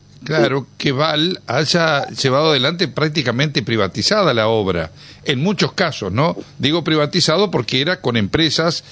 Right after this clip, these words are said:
Speaker 1: que se contrataba a partir de la municipalidad. Pero si usted me dice se abarata un cincuenta por ciento, no sé,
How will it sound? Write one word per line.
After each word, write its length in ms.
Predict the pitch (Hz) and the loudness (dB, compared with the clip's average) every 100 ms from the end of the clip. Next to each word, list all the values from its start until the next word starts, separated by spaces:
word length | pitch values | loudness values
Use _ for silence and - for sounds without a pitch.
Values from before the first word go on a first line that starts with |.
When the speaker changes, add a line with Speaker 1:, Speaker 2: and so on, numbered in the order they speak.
| - - | -20 -6
Speaker 1:
que 80 | - | -2
se 140 | 120 | 0
contrataba 480 | 123 110 101 143 143 | 0 0 0 2 2
a 40 | 120 | 2
partir 280 | 107 147 127 | 0 0 2
de 80 | 120 | 0
la 80 | |
municipalidad. 800 | 117 113 101 95 104 117 107 92 - - - - - | 0 0 -2 0 0 2 2 0 -4 -8 -8 -6 -2
Pero 160 | 113 | -2
si 120 | 110 | -2
usted 180 | 131 202 | -2 0
me 120 | 202 | 0
dice 200 | 190 139 | 0 0
se 120 | 120 107 | 0 0
abarata 400 | 117 165 - 123 | 0 0 0 -4
un 100 | 107 | -4
cincuenta 500 | 101 104 131 139 147 | -4 -2 -2 -2 -2
por 140 | 175 | -2
ciento, 540 | 180 160 156 208 196 - - - - - - | 0 -2 0 -2 -2 -8 -20 -20 -20 -20 -8
no 120 | 107 | -2
sé, 340 | - 147 90 | 0 0 0